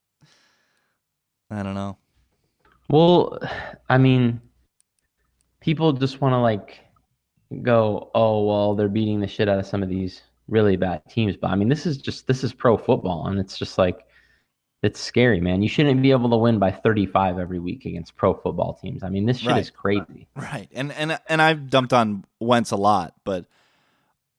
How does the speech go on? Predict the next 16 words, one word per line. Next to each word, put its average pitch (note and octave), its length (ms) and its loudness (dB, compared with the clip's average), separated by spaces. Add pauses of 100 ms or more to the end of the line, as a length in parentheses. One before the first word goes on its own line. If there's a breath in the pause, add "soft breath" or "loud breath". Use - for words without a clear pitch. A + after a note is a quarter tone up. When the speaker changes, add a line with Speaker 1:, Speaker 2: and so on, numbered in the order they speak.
(260)
Speaker 1:
you A2 120 -2
know, F#2 280 -4
a A2 60 -2
lot D3+ 260 0
of C3+ 80 -6
what B2+ 100 0
happened C#3 300 2
in A#2 80 2
that A2 160 0
game A2+ 300 -2
wasn't A2 560 -2
just A2+ 540 0 (120)
Philly's A2 360 0
offense. G2 580 -2
It G2 80 -4
was G2+ 460 -4